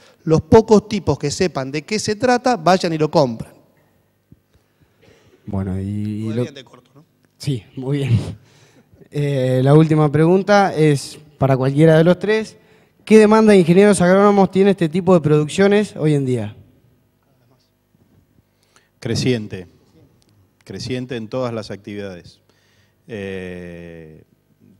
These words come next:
Speaker 3: por ahí depende de la escala, del lugar, porque los agrónomos no te-, no solo tienen que estar en la parte de, de producción,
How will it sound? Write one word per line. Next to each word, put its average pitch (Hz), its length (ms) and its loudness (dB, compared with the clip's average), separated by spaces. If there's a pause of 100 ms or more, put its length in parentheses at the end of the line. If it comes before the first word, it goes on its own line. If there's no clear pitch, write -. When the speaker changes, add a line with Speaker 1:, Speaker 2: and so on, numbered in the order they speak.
Speaker 3:
por 101 160 -16
ahí 101 120 -10
depende 98 280 -12
de 92 60 -14
la 90 60 -20
escala, 113 360 -12
del 98 140 -12
lugar, 113 280 -12
porque 104 200 -12
los 98 180 -16
agrónomos 110 400 -14
no 110 100 -14
te-, 123 160 -14
no 120 140 -16
solo 127 260 -12
tienen 120 160 -12
que 107 40 -12
estar 120 180 -12
en 120 80 -12
la 101 120 -12
parte 113 260 -12
de, 98 340 -12 (460)
de 98 80 -16
producción, 127 640 -12